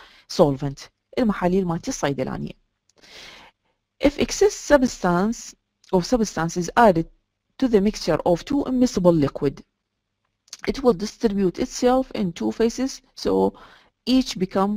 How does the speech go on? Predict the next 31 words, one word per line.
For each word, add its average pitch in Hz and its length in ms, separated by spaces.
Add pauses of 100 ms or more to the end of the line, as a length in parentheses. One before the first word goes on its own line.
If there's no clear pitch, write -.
(100)
saturated. - 760 (1300)
If 208 100
the 202 200
substance 226 500 (180)
added 170 180 (320)
to 269 40 (100)
the 196 100 (160)
immiscible 202 560 (280)
solvent 165 520
in 156 140 (120)
suffi-, - 360
in, 165 80 (440)
in 185 80 (120)
amount 202 340
insufficient 214 640
to - 100
saturate 185 520
the 190 100 (100)
solution, 196 480 (420)
it 214 120
will 208 180 (100)
be 196 60 (140)
still 208 200 (100)
distributed 185 640 (120)
between 180 440 (260)
two 202 160
layers 180 400 (140)
at 147 120
definite 196 380
concentration 175 680
ratio. 127 420